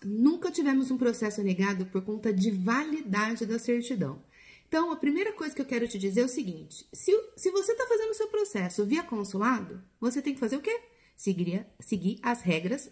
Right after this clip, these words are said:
do consulado. Se eles estão falando que é seis meses, você tem que apresentar certidões de seis meses. Se eles estão falando que é um ano, você tem que apresentar certidões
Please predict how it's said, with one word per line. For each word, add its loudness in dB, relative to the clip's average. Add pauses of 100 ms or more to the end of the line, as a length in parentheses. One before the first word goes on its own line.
do -4
consulado. -6 (400)
Se 2
eles 6
estão -2
falando -4
que -4
é -2
seis -2
meses, 0 (260)
você 0
tem 0
que -2
apresentar -2
certidões -4
de -10
seis 0
meses. -2
Se -4
eles 0
estão -4
falando -2
que -4
é 0
um -2
ano, 0
você -4
tem -2
que 0
apresentar -4
certidões -6